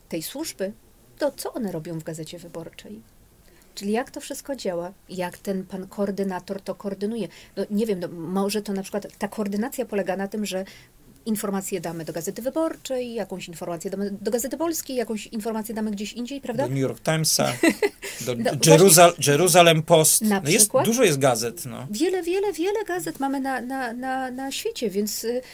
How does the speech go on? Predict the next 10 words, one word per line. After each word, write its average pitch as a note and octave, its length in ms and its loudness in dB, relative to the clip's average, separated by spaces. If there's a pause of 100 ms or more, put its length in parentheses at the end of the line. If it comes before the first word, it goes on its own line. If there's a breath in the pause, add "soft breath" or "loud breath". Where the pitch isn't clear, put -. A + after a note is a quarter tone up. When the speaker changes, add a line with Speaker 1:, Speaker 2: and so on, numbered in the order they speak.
(160 loud breath)
Speaker 1:
no, A#3 200 0 (260)
tu C#4 120 -6
jest D#4 240 -2
pytanie, B3+ 680 -2
na A3+ 260 -2
czym C4 160 -8
polega A#3+ 300 -4
owa A#3 280 -4
koordynacja, B3+ 720 -4
bo, G#3 280 -2